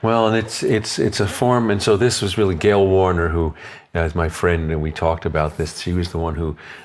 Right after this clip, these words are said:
raised all of this. We entered this deep discussion, and she's the founder and director of Pine Manor Retreat Center in Southern California. And, and so what we were talking about and exploring, and what led me to that metaphor, is the fact that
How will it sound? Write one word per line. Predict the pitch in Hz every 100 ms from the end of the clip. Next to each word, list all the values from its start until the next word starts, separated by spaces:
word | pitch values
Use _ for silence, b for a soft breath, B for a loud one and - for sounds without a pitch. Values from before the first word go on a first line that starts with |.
| -
raised | 87 101 107 95
all | 85 80
of | 80
this. | 78 -
We | 80
entered | 85 87 78
this | 76
deep | - 85 80
discussion, | 80 - 85 87 82
and | 80
she's | 76 90 82
the | -
founder | - 87 85 80 78
and | 78
director | 78 82 80 - 80
of | 76
Pine | 85 82 85
Manor | 80 82 80 78
Retreat | 80 76 - 85
Center | - 76 76 76 87 -
in | 82
Southern | 87 80
California. | 80 78 78 - 95 98 82 B B B B B B B
And, | 117 113 110
and | 110 110 107
so | -
what | 127 113
we | 127
were | 110
talking | - 147 185 165
about | 107 95 90
and | 87
exploring, | 90 - - 101 120 139 92 82
and | 82 87
what | 90
led | 82 101
me | 107
to | 92 87
that | 82 76
metaphor, | 90 123 151 - 90 87
is | 85 82 B B B
the | -
fact | 95 107 101
that | 110 95